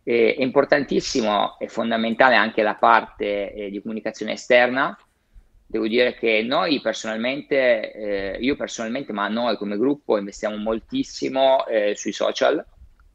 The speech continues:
quindi Instagram e anche Facebook e anche TikTok ultimamente, stiamo, lo stiamo utilizzando parecchio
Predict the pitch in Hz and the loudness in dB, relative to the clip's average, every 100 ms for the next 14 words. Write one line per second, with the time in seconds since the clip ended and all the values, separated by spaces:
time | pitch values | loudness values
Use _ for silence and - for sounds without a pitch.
0 | - 107 104 98 98 113 - 113 107 101 | -10 -6 -2 0 0 0 0 0 2 2
1 | 104 101 101 101 - - 101 101 - 113 | 0 -2 -2 -4 -8 0 2 2 0 -4
2 | - 104 113 113 107 - 95 95 - 104 | 0 2 2 0 -4 -4 -2 -2 -2 -4
3 | 98 92 92 90 95 - 135 98 95 85 | -2 -4 -4 -6 -6 -4 -4 -6 -8 -10
4 | 76 - - - 104 - 101 98 101 101 | -12 -16 -16 -14 -14 -10 -8 -6 -4 -2
5 | 104 101 98 107 98 - - - | -2 -2 0 2 2 0 -2 -2